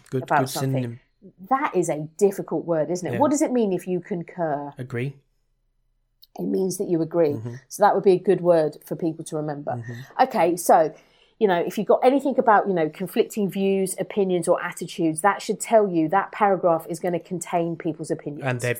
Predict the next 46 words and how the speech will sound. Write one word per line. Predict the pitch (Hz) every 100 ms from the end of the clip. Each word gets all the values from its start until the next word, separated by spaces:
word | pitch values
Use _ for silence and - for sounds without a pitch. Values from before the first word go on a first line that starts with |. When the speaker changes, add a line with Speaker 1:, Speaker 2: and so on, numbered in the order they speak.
| -
Speaker 1:
people | 135 131 - 117
won't | 113 110
agree | 107 113 110
if | 107
it's | - -
conflicting. | - 110 120 110 - 143 - _ -
Speaker 2:
Yeah, | 202 233 240 226 190 -
and, | 202
you | 220
know, | 233 170 -
are | 214 226
they, | 220 -
are | 208 220
you | 220
told | 214 233 202
that | 180
there's | 196 180
agreement? | 175 170 214 233 220 220 120
Speaker 1:
Mm-hmm. |
Speaker 2:
Is | 175
there | 175 170
disagreement? | 196 196 196 190 185 185 180 175 _ -
Focus | - 196 190 180
on | 175
that | 165
as | 160 151
well. | 143 - _ - - -
Okay, | 240 214 156 156 _ _ _ _
let's, | 254 254 - - 226
that | 262
was | 269
a | 233
difficult | 240 - 175
one, | 165 160
so | 185
let's | 196 -
go | 190
a |
bit | 180 160
easier. | 160 156 165 139
The | 202
positive | - - 277 294 294 262 233
side | - - 165 151 156 156 -
of | 165
drugs | - 170 160
promotion. | - 165 156 143 - -